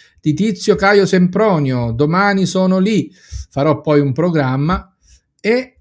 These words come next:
chi vorrà potrà venire a bere un caffè qui, aspetta,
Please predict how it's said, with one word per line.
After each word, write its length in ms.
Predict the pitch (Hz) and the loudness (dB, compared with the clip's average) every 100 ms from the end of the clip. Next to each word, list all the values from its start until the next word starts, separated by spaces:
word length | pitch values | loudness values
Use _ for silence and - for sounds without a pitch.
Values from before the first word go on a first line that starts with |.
| _ | _
chi 160 | - 185 | -4 -2
vorrà 500 | 254 185 107 110 - - _ _ | 0 -2 -6 -10 -16 -20 _ _
potrà 300 | 147 151 139 | -4 -2 0
venire 540 | 147 139 135 127 131 | -2 -2 -2 -2 -4
a 120 | 147 | -6
bere 280 | 127 127 120 | -4 -4 -4
un 120 | 123 | -4
caffè 580 | 120 131 - 131 120 - _ _ _ | -4 -6 -6 -6 -6 -8 _ _ _
qui, 440 | 156 135 127 - | -2 0 -2 -12
aspetta, 400 | 120 - 107 - | -20 -12 -12 -12